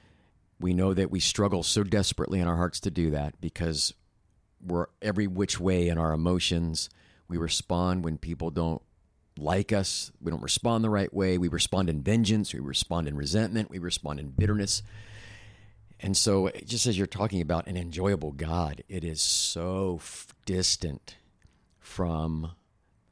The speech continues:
followers of Jesus so often. And therefore, we live at a distance from him and can never walk out the fruitfulness of obedience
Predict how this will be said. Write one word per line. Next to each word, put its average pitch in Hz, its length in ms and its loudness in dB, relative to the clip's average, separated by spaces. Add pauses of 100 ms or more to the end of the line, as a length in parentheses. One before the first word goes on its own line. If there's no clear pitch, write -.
(560)
followers 85 640 0
of 76 120 -6
Jesus 78 440 -4
so 80 240 -2
often. 76 560 -6
And 78 420 -6
therefore, 92 640 0 (920)
we 82 600 -2 (520)
live 95 460 2
at 85 160 -4
a 73 80 -4
distance 78 800 -4 (160)
from 104 340 2
him 82 380 0 (1080)
and 92 160 -2
can 95 180 2
never 98 280 4
walk 90 380 2
out 101 380 2 (420)
the 95 80 -8
fruitfulness 92 800 0
of 92 160 -4
obedience 95 960 -2